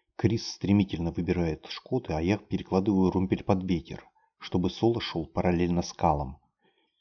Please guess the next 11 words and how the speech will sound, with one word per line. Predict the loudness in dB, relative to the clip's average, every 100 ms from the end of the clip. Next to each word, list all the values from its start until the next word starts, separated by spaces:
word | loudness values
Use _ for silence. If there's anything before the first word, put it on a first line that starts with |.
| _ _ _ _
По | 2
времени | 4 4 4 2 0
изменения | 2 2 4 2
пеленга | 2 2 2 0
на | 0
маяк | 2 0 0 -2
мы | -2
рассчитали | -2 -4 -2 0 0
расстояние | -2 -2 0 0 0 -4
до | -6
него. | -10 -8 -12 -14